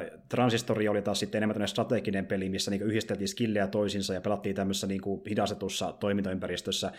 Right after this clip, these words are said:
Pyre oli jotain omituista Dota-jalkapalloa, ja nyt mennään roguelike-maisemaan, että ne aina testaa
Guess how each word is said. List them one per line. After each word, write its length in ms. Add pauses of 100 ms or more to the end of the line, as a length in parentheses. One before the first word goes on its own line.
(160)
Pyre 200
oli 100
jotain 300 (120)
omituista 400
Dota-jalkapalloa, 960
ja 80
nyt 120
mennään 180
roguelike-maisemaan, 880
että 140
ne 100 (220)
aina 180
testaa 360